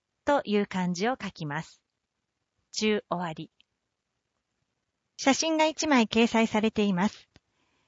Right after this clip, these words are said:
図書館視聴覚室で行われた講演会の写真です。プロジェクターも使用されています。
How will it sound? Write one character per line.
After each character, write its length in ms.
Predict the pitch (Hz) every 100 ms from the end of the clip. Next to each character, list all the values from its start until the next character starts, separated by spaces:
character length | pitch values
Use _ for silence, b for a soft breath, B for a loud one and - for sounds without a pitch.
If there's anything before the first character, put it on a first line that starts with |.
| _ _ _ _
図 60 | 262
書 160 | 311
館 240 | - 254 202
視 160 | -
聴 220 | - 311
覚 260 | 320 302 320
室 220 | - -
で 180 | 233 240
行 180 | 220 -
わ 240 | 214 208 208
れ 120 | 202
た 260 | - 202 -
講 200 | - 269
演 220 | 285 285
会 240 | 262 220 220
の 180 | 262 -
写 160 | 208
真 240 | 190 202 175
で 140 | 165
す。 180 | - - - _ _ _ _ _
プ 80 | 262
ロ 100 | 277
ジ 80 | 269
ェ 40 |
ク 80 | -
タ 200 | - 254
ー 40 |
も 120 | 254 269
使 200 | - 214
用 160 | 202
さ 140 | - 180
れ 100 | 180
て 100 | 180
い 140 | 170
ま 160 | 160 196
す。 240 | - _